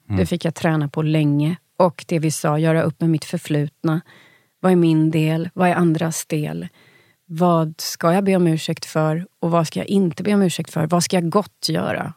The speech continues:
Speaker 2: Vad ska jag inte gottgöra? Vad ska jag be om förlåtelse för? Och vad ska jag inte be om förlåtelse för? Jag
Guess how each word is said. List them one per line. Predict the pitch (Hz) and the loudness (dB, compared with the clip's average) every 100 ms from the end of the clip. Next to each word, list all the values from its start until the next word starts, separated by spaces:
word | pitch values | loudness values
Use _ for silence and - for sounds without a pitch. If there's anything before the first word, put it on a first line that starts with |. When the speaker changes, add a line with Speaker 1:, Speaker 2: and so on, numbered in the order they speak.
| _ - | _ -10
Speaker 2:
Vad | 170 | -8
ska | 165 | -8
jag | - | -2
inte | 180 160 - | -2 -2 -4
gottgöra? | 165 160 - - 160 | -4 -4 -6 -6 -4
Vad | 165 165 | -4 -6
ska | - | -4
jag | |
be | 160 | -2
om | 156 | -2
förlåtelse | - 160 156 156 170 160 | -2 -4 -4 -6 -8 -8
för? | 170 - - | -10 -8 -6
Och | 165 | -6
vad | 170 | -8
ska | - | -10
jag | - | -6
inte | 196 170 175 - | -2 -2 -4 -6
be | 170 - | -2 -2
om | - | -2
förlåtelse | 180 180 - 165 | -4 -6 -6 -6
för? | - | -2
Jag | 185 196 | 2 2